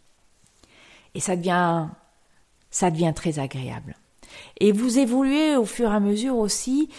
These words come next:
je dirais, alors non plus simplement dans le cadre de, du simple cours,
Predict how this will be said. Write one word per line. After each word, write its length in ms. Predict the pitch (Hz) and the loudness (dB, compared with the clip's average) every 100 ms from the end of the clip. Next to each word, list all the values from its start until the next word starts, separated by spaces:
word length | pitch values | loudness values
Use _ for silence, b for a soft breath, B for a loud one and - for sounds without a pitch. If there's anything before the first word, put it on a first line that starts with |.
| B | B
je 120 | - 196 | -10 -6
dirais, 440 | 196 226 277 285 | -2 0 2 2
alors 260 | 269 214 208 | 2 2 2
non 160 | 254 | 2
plus 220 | 247 277 | 0 -2
simplement 480 | 254 254 220 226 233 | 2 2 2 2 2
dans 120 | 214 | 4
le 120 | 196 196 | 2 2
cadre 600 | - 208 202 170 165 160 b b b b b | 0 0 0 0 0 -4 b b b b b
de, 680 | 175 185 202 196 185 180 185 - - | -2 2 6 8 6 6 0 -10 -8
du 140 | 185 | -2
simple 360 | 185 247 220 220 | 0 0 -2 -6
cours, 600 | - - 240 226 175 | -4 -4 -2 0 -2